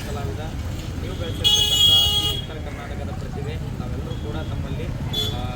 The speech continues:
ಕೈ ಮುಗಿದು ಕೇಳ್ಕೊತೀನಿ, ಕ್ಷಮೆ ಯಾಚಿಸ್ತೀನಿ ಅಣ್ಣ, ಕ್ಷಮಿಸ್ರಿ. ಮತ್ತೊಮ್ಮೆ ಈ ಥರ ಘಟನೆ ಆಗ್ದಂಗೆ ನಾನು ನೋಡ್ಕೊಂಡು ಹೋಗ್ತೀನಿ. ಆ, ಮತ್ತೊಮ್ಮೆ ಈ ಥರ ಏನಾದರೂ ಘಟನೆ ಆದ, ಆದಲ್ಲಿ ಎಲ್ಲ ಹಿರಿಯರದಾರ, ಅಧ್ಯಕ್ಷರದಾರ, ಉಪಾಧ್ಯಕ್ಷರದಾರ, ಸದಸ್ಯರದಾರ, ಅವ್ರು ಏನೇ ಶಿಕ್ಷೆ ಕೊಟ್ಟರು ಆ ಶಿಕ್ಷೆಗೆ ನಾನು ಬದ್ಧನಾಗಿರ್ತೀನಿ ಅಣ್ಣ.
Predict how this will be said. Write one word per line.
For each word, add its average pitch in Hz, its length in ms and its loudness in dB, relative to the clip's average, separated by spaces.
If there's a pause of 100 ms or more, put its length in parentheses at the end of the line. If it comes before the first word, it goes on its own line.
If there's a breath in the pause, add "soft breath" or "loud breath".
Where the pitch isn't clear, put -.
(140)
ಕೈ 135 180 -4
ಮುಗಿದು - 300 -2
ಕೇಳ್ಕೊತೀನಿ, - 520 -4
ಕ್ಷಮೆ - 260 -4
ಯಾಚಿಸ್ತೀನಿ - 440 -4
ಅಣ್ಣ, - 140 -6
ಕ್ಷಮಿಸ್ರಿ. - 460 -6 (360)
ಮತ್ತೊಮ್ಮೆ 185 380 -6
ಈ 170 140 -6
ಥರ 165 160 -6 (100)
ಘಟನೆ - 280 -2
ಆಗ್ದಂಗೆ - 440 0 (160)
ನಾನು - 160 -4
ನೋಡ್ಕೊಂಡು 220 380 -4
ಹೋಗ್ತೀನಿ. - 300 -6 (380)
ಆ, - 160 -4
ಮತ್ತೊಮ್ಮೆ 202 420 -4
ಈ 196 60 -2
ಥರ 196 160 -4
ಏನಾದರೂ 202 500 -2
ಘಟನೆ - 300 -4 (320)
ಆದ, - 160 -2 (140)
ಆದಲ್ಲಿ - 460 -2 (380)
ಎಲ್ಲ - 200 -4
ಹಿರಿಯರದಾರ, - 640 -2
ಅಧ್ಯಕ್ಷರದಾರ, - 560 -2
ಉಪಾಧ್ಯಕ್ಷರದಾರ, - 760 -2
ಸದಸ್ಯರದಾರ, - 560 -2 (420)
ಅವ್ರು 143 180 -2
ಏನೇ 175 260 -2
ಶಿಕ್ಷೆ - 280 -4
ಕೊಟ್ಟರು 175 300 -2
ಆ 175 40 -2
ಶಿಕ್ಷೆಗೆ - 380 0
ನಾನು - 160 -2
ಬದ್ಧನಾಗಿರ್ತೀನಿ - 680 0
ಅಣ್ಣ. - 120 -2